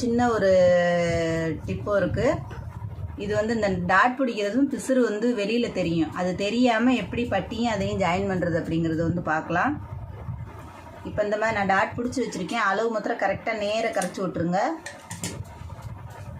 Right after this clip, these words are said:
இப்ப இதை வந்து கரெக்டா இந்த ரெண்டு இதையும் வந்து நேரா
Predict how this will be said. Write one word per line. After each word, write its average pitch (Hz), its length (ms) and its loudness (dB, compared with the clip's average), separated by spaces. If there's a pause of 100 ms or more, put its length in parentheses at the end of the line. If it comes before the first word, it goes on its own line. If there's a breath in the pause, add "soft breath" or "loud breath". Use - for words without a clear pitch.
(1000)
இப்ப 196 120 -6 (100)
இதை 214 200 0
வந்து 240 140 0 (100)
கரெக்டா 202 340 2 (180)
இந்த 190 140 4 (140)
ரெண்டு 233 340 2 (460)
இதையும் 233 340 4
வந்து 208 220 2 (1120)
நேரா 233 260 4